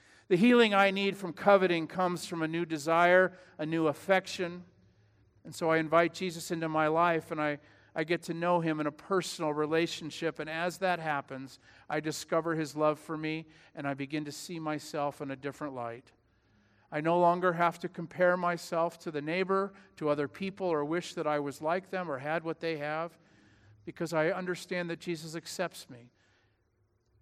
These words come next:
wants to be with me, likes being with me, embraces me.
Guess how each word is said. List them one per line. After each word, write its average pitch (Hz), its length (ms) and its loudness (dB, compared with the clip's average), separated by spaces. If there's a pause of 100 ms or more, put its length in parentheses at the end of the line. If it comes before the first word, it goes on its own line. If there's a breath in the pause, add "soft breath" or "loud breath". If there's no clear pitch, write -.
(560)
wants 175 360 0
to 160 100 -10
be 135 160 -8
with 117 240 -16
me, 107 160 -20
likes 165 400 0
being 131 220 -6
with 117 160 -10
me, 123 120 -8
embraces 139 800 -2
me. 107 360 -16